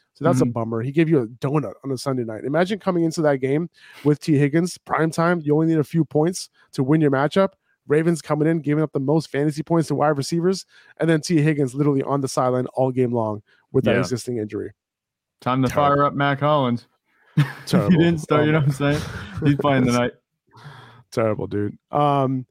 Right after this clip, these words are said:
Speaker 1: but yeah, one more thing. We talked, we spoke about this last week with J K Dobbins being a sell,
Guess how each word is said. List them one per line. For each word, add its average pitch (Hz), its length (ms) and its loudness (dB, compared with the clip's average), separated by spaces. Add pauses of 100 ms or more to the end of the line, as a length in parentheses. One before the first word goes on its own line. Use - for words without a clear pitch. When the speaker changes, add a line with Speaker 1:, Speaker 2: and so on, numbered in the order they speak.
(140)
Speaker 1:
but 151 260 2
yeah, 160 200 2
one 160 260 2
more 196 160 2
thing. 190 380 0 (280)
We 147 80 -4
talked, 170 260 0
we 160 120 -4
spoke 175 260 -2
about 156 240 0
this 147 160 -2
last 139 340 0
week 139 160 -4
with 131 120 -2
J 131 180 0
K 123 180 -4
Dobbins 120 400 -6
being 131 260 -6
a 110 60 -8
sell, 139 480 0